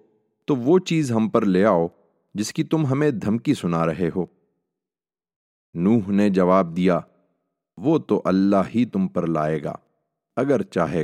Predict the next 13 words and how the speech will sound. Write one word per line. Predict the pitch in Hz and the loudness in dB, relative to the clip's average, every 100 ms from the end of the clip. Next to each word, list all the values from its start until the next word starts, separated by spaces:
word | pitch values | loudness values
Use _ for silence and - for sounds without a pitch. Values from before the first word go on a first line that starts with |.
| 67 | -6
گا، | 73 _ _ _ _ _ _ | -12 _ _ _ _ _ _
اور | 98 101 104 - | 2 2 2 -2
اس | 120 - | -4 0
وقت | 113 107 _ | -2 -2 _
تم | 113 123 127 - | 0 0 -2 -6
اس | 101 - | -10 -6
کی | 123 104 95 | -4 -4 0
گرفت | 98 117 - | 0 0 -6
سے | - 117 | -4 0
نکل | 95 95 113 117 | 2 0 0 0
نہیں | 98 101 127 | 2 0 -2
سکو | 143 110 95 85 | -2 -4 -2 -4
گے۔ | 80 | -4